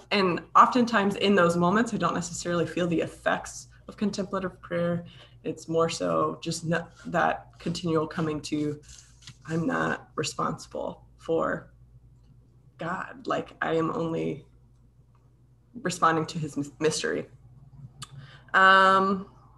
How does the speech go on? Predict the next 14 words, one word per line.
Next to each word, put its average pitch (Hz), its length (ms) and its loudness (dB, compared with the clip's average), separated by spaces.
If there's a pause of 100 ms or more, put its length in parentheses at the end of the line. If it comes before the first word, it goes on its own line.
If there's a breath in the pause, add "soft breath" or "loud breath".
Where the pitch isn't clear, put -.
(300)
and 247 140 8
then 262 400 6 (360 loud breath)
something 277 300 6
I've 269 120 8
been 220 140 4
learning 208 260 4
a 190 60 2
lot 185 200 4
lately 170 340 2
has 175 220 -2
been 165 520 2
the 175 160 4
idea 170 420 6
of 156 760 2